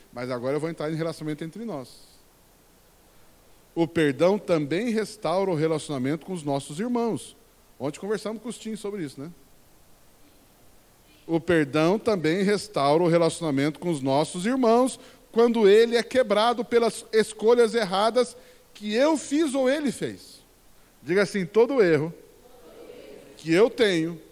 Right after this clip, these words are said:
em relação a alguém é porque eu escolhi errado. E se a pessoa es-, errou com você, é porque ela escolheu errado. Diga assim: toda pessoa que fere alguém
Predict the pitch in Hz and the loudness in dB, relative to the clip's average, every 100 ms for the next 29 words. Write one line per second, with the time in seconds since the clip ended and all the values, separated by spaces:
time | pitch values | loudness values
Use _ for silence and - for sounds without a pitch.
0 | - - - - - - 156 185 185 190 | -20 -20 -20 -20 -20 -16 -2 2 4 2
1 | - 208 247 208 185 185 180 - - - | 2 2 2 2 0 -2 -8 -18 -20 -20
2 | - - - - - 160 165 185 180 180 | -20 -20 -20 -20 -12 -6 -4 -4 0 0
3 | 190 208 190 208 190 185 165 - - _ | 2 -2 0 0 0 -4 -8 -18 -20 _
4 | _ - - - - - - - - - | _ -20 -20 -20 -20 -20 -20 -20 -20 -20
5 | - _ _ _ - - _ _ _ - | -20 _ _ _ -20 -20 _ _ _ -8
6 | 254 - 302 302 - 302 269 - - - | -4 0 0 0 0 0 -2 -6 -20 -20
7 | - 247 254 185 294 311 247 208 - 254 | -16 0 2 6 6 4 2 0 0 -2
8 | 269 - 233 247 254 - 269 262 247 254 | -2 -2 -6 -6 -6 -6 -4 2 2 2
9 | 220 220 - - - - - 180 208 208 | 0 -6 -10 -16 -20 -20 -18 -8 -6 -6
10 | 190 - 240 254 262 - 180 143 107 - | -6 0 0 0 -4 -2 0 0 -2 -10
11 | - - - - - - - - 220 - | -20 -20 -20 -20 -20 -20 -20 -8 -6 -6
12 | - 226 240 247 254 196 175 160 165 | -2 0 2 4 4 4 2 2 -2